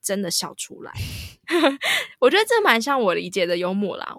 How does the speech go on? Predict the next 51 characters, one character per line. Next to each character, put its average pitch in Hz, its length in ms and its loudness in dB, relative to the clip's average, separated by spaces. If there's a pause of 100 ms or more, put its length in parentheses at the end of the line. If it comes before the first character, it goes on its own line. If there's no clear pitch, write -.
就 285 120 -8
是 320 80 -2
我 226 180 0
自 226 160 -6
己 214 160 -6
也 170 160 -2
是 240 180 -2
会 262 140 0
很 196 220 -2
享 190 260 -4
受 208 220 -2
跟 208 200 -2
朋 202 180 -4
友 170 140 -6
之 170 180 -8
间 175 220 -4
的 175 80 -6
那 180 60 -4
些 175 320 -4 (300)
比 202 100 -8
较 254 220 -2
幽 208 180 -2
默 202 220 -2
的 170 100 -4
互 185 280 -10
动， - 200 -8 (400)
然 233 100 -6
后 277 80 -8
这 403 120 0
种 202 380 -4
幽 294 140 2
默 330 220 -2
感 - 240 -8
会 277 160 0
直 185 160 -10
接 190 160 -2
决 175 260 -2
定 202 240 0
你 175 60 -4
们 170 160 -6
是 - 160 -2
不 269 80 -8
是 233 160 -4
可 208 160 -4
以 170 60 -4
更 220 240 -2
深 185 200 -6
入 185 220 -6
的 - 320 -8
认 214 260 -2
识， - 320 -2